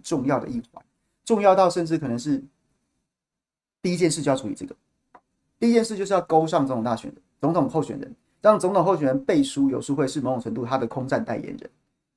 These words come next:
就是我觉得这件事情很重要。第二件事情就是要处理跟柯文哲的关系，就是比如说他批评柯文哲，在市政方面批评柯文哲，那可能要获得某种程度柯文哲愿意，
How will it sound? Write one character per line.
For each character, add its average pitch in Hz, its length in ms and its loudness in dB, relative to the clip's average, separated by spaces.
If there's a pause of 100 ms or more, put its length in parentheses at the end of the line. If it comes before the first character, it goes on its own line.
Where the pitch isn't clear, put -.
(420)
就 - 80 -20
是 143 160 -6
我 123 100 -4
觉 143 100 0
得 151 80 6
这 156 120 0
件 143 120 4
事 143 80 -4
情 123 80 0
很 110 80 -6
重 - 200 -12
要。 - 120 -14 (280)
第 240 80 0
二 247 40 2
件 233 120 2
事 226 100 -4
情 170 100 -2
就 165 120 -4
是 175 140 -6
要 139 340 6 (360)
处 156 200 -4
理 156 120 2
跟 147 160 2
柯 160 120 0
文 131 100 0
哲 113 100 -8
的 107 80 -8
关 - 200 -10
系， - 100 -20 (560)
就 175 80 -6
是 170 180 0
比 135 100 -6
如 135 60 4
说 156 360 2 (140)
他 151 100 -10
批 156 140 -2
评 139 100 4
柯 147 100 2
文 135 120 4
哲， 113 200 -2
在 139 120 -2
市 139 140 -6
政 147 120 0
方 139 120 0
面 139 120 2
批 143 60 -2
评 131 120 0
柯 123 100 -2
文 120 120 0
哲， - 220 -10 (320)
那 147 160 0
可 139 100 -2
能 120 80 0
要 147 80 4
获 156 160 0
得 135 80 0
某 135 100 4
种 135 100 2
程 117 160 -6
度 135 160 -4
柯 139 100 -6
文 127 100 -2
哲 110 200 -6 (280)
愿 180 300 0
意， 143 180 -4